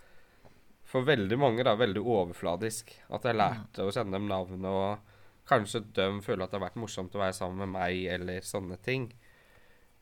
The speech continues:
Speaker 1: Men jeg må jo si at det er jo veldig hyggelig, sånn som, eh, åttende klasse i år. Vi hadde, jeg var vikar en gang, så sa de, "Kan ikke,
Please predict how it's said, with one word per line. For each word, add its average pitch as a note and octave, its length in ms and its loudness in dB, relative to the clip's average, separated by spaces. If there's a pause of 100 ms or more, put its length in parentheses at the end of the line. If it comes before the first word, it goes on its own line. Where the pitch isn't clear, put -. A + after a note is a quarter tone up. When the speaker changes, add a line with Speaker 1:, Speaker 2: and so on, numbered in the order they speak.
(200)
Speaker 1:
Men C3+ 160 4
jeg C#3+ 220 10
må C3+ 120 6
jo E3 40 4
si D#3+ 80 4
at B2+ 80 2
det C3+ 100 4
er A#2 200 10
jo C3+ 80 2
veldig A2 140 -2
hyggelig, A2+ 300 -2
sånn A#2+ 120 -2
som, A#2 400 -2
eh, A2+ 240 0
åttende - 500 -8
klasse A2 280 -4
i C3+ 40 2
år. F3 260 6 (1040)
Vi A#2+ 300 2
hadde, G#2 1160 2 (1040)
jeg A2+ 80 2
var F#2+ 120 0
vikar F2 640 -4
en G2 80 -4
gang, C3 180 -4
så B2 100 -10
sa F#2 340 -6
de, F#2+ 160 -6
"Kan G2 220 -6
ikke, G2 300 -10